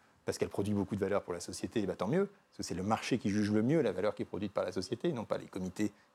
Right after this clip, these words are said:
euh, de pairs. Euh, mais donc, ça sera des, euh, une société beaucoup plus, euh, flexible dans le rapport au travail. Et certains pourront travailler, très, travailler commercialement, enfin, produire de la valeur monétaire très, très peu. D'autres auront toujours envie de travailler comme Jack Ma,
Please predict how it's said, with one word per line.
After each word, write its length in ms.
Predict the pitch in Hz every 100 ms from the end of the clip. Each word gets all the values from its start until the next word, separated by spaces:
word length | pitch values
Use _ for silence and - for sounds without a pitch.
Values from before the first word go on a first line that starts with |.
| -
euh, 60 | -
de 100 | -
pairs. 420 | - - - - _ - - _ -
Euh, 340 | 113 107 95 92 95 -
mais 80 | 117
donc, 260 | 147 185 -
ça 180 | - 123
sera 160 | -
des, 260 | 147 127 110
euh, 280 | 110 101 98
une 80 | 104
société 360 | 123 110 117 165
beaucoup 200 | 120 113
plus, 320 | 139 160 -
euh, 60 |
flexible 580 | 104 - - - 202 104 - _ _
dans 120 | 104
le 60 | 101
rapport 280 | 98 110 104
au 80 | 95
travail. 340 | 95 90 87 -
Et 100 | 87
certains 340 | - 110 127
pourront 300 | 110 101 107 - -
travailler, 320 | - 87 90 90
très, 160 | - - - _ -
travailler 360 | - 104 104
commercialement, 640 | 104 117 113 - 104 104 113
enfin, 240 | 95 - - _ _ _ _
produire 220 | 113 110
de 60 | 98
la 40 |
valeur 180 | 92 98
monétaire 300 | 95 92 -
très, 140 | -
très 160 | - 95
peu. 240 | - 185 208 - - -
D'autres 240 | 107 123 -
auront 160 | 98
toujours 320 | 101 110 120 110
envie 160 | 110
de 60 | 113
travailler 340 | 107 101 110
comme 160 | 110 90
Jack 200 | 92 -
Ma, 240 | 117 120